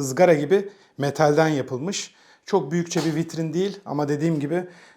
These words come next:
e, bu modeller için bence gayet yeterli olacak. Hadi şimdi şunları bir yerleştirelim. Evet arkadaşlar, gördüğünüz gibi üst kısma, e, Porsche'leri yerleştirdim komple.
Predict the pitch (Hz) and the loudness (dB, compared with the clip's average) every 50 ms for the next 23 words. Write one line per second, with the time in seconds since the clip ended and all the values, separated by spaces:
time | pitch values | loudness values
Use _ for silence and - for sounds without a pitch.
0 | _ 131 139 139 135 135 135 131 135 139 143 147 147 151 160 151 147 143 - 185 | _ 0 0 0 2 0 0 0 0 2 4 4 4 4 4 2 2 2 0 -2
1 | 165 143 143 139 139 135 151 156 139 - - - 123 120 127 135 135 - 123 110 | 0 0 0 0 0 0 0 0 0 -2 -4 -2 0 2 2 2 2 0 -2 -2
2 | - 123 113 113 120 117 113 107 110 147 160 151 - - - _ - - 127 117 | 0 -2 -2 0 0 0 0 0 2 2 0 0 -2 -8 -16 _ -8 -6 -4 -4
3 | 110 - 127 117 110 - - 135 123 131 160 180 185 151 135 139 135 127 - - | -4 -4 -6 -6 -8 -6 -6 -4 -2 -2 0 0 0 0 -2 -2 -4 -4 -6 -6
4 | 107 104 101 - _ _ _ _ _ _ _ _ - 165 170 165 170 160 156 165 | -8 -10 -12 -14 _ _ _ _ _ _ _ _ -2 0 0 2 2 0 0 0
5 | 170 165 - - 147 - - - - - _ _ _ 143 151 151 156 151 175 180 | -2 -2 0 0 -2 -2 -4 -8 -20 -20 _ _ _ -2 0 0 0 0 0 0
6 | 190 190 160 156 156 151 180 190 185 - - _ _ _ - 180 175 - - - | -2 -2 -2 -4 -2 -2 -2 -4 -6 -12 -20 _ _ _ -6 -6 -6 -4 -4 -6
7 | 165 - - 165 170 180 180 185 - 165 151 151 151 143 156 160 160 160 160 170 | -6 -4 -4 -2 -2 0 -2 -2 -2 0 2 2 2 2 4 4 4 4 4 2
8 | 156 156 160 170 165 151 139 135 131 123 - - 135 127 131 135 131 - - 135 | 2 2 2 2 2 0 0 -2 -4 -6 -6 -6 -6 -4 -4 -6 -6 -6 -4 -4
9 | 135 135 - 165 170 170 | -4 -2 -2 -2 -2 -4